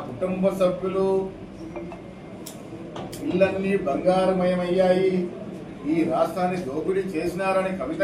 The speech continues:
గారే కదా చెప్పినారు. పదేళ్ళు ఆమె భాగస్వామ్యం ఉంది కదా మీ పాలనలో, మరి దానికి జవాబు కేటీఆర్ గారు ఎంత జవాబు చెప్పలేదు.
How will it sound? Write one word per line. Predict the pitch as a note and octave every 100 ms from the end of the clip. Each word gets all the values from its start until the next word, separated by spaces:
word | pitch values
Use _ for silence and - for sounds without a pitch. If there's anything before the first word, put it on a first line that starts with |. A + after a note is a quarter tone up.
| G3
గారే | G3+ G3+
కదా | G3+ F#3+
చెప్పినారు. | F3+ F#3+ F#3+ G3 F#3+ - - - - - - - - - - - - - - - - - - - B2
పదేళ్ళు | D#3 G3+ G3+
ఆమె | F#3 F3+
భాగస్వామ్యం | D3+ E3 F#3 F#3+ F#3+
ఉంది | F#3+ G3
కదా | G3
మీ | F#3
పాలనలో, | F3+ E3+ F3 F#3 F#3 F#3 F#3 - - - C#3+ C#3+ - - -
మరి | - -
దానికి | C#3 - F#3+ F3+
జవాబు | F#3 E3+ D#3+
కేటీఆర్ | E3+ G3 G3+
గారు | G3+
ఎంత | G3 G#3+ G#3
జవాబు | G3+ G#3 G#3+
చెప్పలేదు. | G#3+ G#3 G3